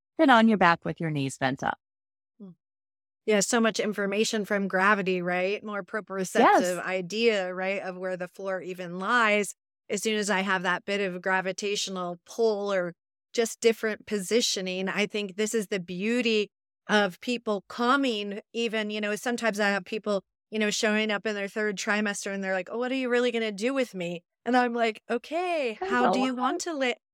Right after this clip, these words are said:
Speaker 2: how are you wanting to labor and deliver?" You know,
Speaker 1: Yeah.
Speaker 2: so many people have expectations about it, and we're part of that. We're gonna help them be ready for those positions, right?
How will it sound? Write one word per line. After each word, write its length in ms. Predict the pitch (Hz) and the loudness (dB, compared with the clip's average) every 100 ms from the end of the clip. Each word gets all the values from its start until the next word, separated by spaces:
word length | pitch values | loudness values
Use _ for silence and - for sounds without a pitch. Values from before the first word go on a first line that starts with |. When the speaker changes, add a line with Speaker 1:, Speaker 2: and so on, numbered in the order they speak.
| _ | _
Speaker 2:
how 380 | - 285 277 330 | 0 6 6 6
are 120 | 330 | 4
you 220 | 277 277 269 | 2 0 0
wanting 480 | 254 277 392 381 | 2 0 0 -4
to 160 | 359 311 | -4 -4
labor 340 | 240 220 202 | 0 0 0
and 160 | 208 202 | -4 -4
deliver?" 500 | 196 196 202 185 196 | -6 -4 -4 -4 -4
You 100 | 196 | -4
know, 120 | 220 | -4
Speaker 1:
Yeah. 160 | 220 160 | -4 0
Speaker 2:
so 160 | 226 240 | 0 2
many 240 | 247 240 | 0 -4
people 440 | 220 247 302 277 | -6 -6 -2 0
have 220 | 233 208 156 | 2 0 0
expectations 920 | - - 214 196 - 277 302 294 214 | -4 -6 -6 -6 -4 -4 -2 -4 -4
about 320 | 196 185 185 | 0 2 2
it, 100 | 190 - _ _ | 0 -6 _ _
and 220 | 214 226 | -4 -2
we're 160 | 233 320 | 0 0
part 400 | - 254 254 370 466 | 0 2 2 2 0
of 80 | 311 | -2
that. 280 | 202 185 185 | -2 0 -2
We're 160 | 233 | -6
gonna 180 | 370 359 | -6 -6
help 340 | - 233 311 - | -4 -4 -4 -4
them 280 | 359 330 | -4 -4
be 160 | 247 240 | -4 -6
ready 460 | 196 196 247 339 262 | -4 -2 0 0 -2
for 320 | - 220 220 | -2 -2 -2
those 380 | 214 220 220 - | 0 0 0 -4
positions, 720 | 220 202 220 - 175 180 165 | -6 -4 -4 -4 -6 -8 -6
right? 340 | 180 202 294 | -2 -2 -2